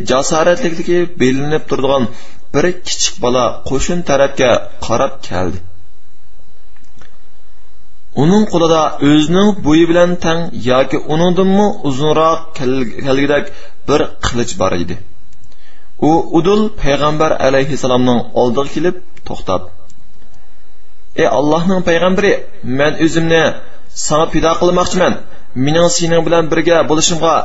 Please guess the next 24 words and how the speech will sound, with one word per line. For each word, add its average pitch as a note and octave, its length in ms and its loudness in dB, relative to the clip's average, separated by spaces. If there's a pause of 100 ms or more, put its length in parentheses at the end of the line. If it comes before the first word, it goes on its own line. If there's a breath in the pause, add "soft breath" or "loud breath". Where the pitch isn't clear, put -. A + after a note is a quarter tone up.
(300 loud breath)
Allohning E3+ 540 0
dushmanlari E3 460 0
bilan E3 240 2
urush E3 280 0
qilishim F3 340 0
ruxsat D#3 360 0
qilsang", G3 360 0 (840)
dedi. F#2 340 -2 (680 loud breath)
Payg'ambar F#3 600 2
alayhissalom D#3+ 720 2 (320 loud breath)
uningga D3 400 2
hayronlik C3+ 640 0 (300 loud breath)
va C#3+ 160 2 (120)
suyunish G3 560 2
bilan - 220 0 (280)
nazar A2+ 360 2
silib, A2+ 300 0 (360 loud breath)
uning F3+ 320 2 (140)
mo'risiga, C#3 640 0 (420 loud breath)
uningga F3+ 360 2
bo'lgan F#3 440 2
mehribonlik, D#3+ 720 2 (340 loud breath)
omroqlik F#3 600 0
bilan E3+ 240 2